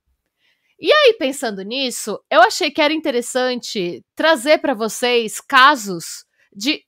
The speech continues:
celebridades que foram stalkeadas na vida real.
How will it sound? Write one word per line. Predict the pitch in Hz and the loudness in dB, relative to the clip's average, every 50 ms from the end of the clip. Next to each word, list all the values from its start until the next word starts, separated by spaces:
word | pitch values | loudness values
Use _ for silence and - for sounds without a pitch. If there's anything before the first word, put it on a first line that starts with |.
| _ - | _ -12
celebridades | - - - 381 403 415 440 427 427 415 403 294 294 262 254 262 277 240 269 302 - | -8 -2 0 2 2 2 0 0 0 -2 0 4 6 6 8 6 6 2 -2 -6 -8
que | - 320 | -6 -8
foram | - - 320 294 294 | -2 0 0 2 2
stalkeadas | 302 - - - 302 294 294 - 302 269 247 226 226 240 | 0 -2 -2 0 -2 -2 -2 0 0 0 0 0 -2 -2
na | 208 269 | -4 -4
vida | 226 247 233 247 | -4 -2 -2 -2
real. | 240 285 294 254 175 156 156 _ | 0 2 2 2 2 0 -2 _